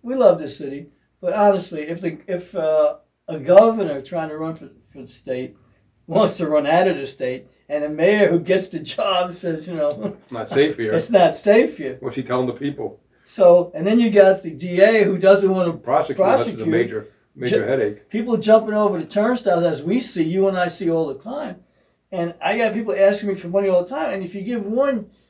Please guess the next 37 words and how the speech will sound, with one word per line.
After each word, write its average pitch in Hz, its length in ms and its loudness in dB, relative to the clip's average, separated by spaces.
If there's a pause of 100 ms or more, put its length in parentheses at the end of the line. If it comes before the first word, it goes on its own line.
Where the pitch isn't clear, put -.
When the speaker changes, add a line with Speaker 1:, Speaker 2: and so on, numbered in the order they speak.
(120)
Speaker 1:
you 233 120 -8
know, 226 160 0
all 240 80 -2
of 240 80 -6
a 208 60 -2
sudden, 240 420 -2
like, 190 280 -4
it's 196 380 -10
like 202 400 -8
endless 226 340 0
supply 214 440 -2
of 202 160 0
money 233 240 -4
you 208 80 -8
gotta 190 140 -4
give 202 200 -2
out 240 220 -2
and 175 80 -8
dole 214 240 -2
out. 247 180 -4
I'm 208 100 -6
like, 208 160 -10
you 269 100 -12
know, 269 280 -8 (640)
is 185 120 -4
there 214 120 0
anybody 247 400 -2
watching? 220 560 -2
And 247 140 -8
then 269 140 -6
we 277 80 -10
don't 277 120 -4
see 285 160 -12
anybody 269 280 -2
in 254 80 0
the 240 40 -8
trains, 254 840 -8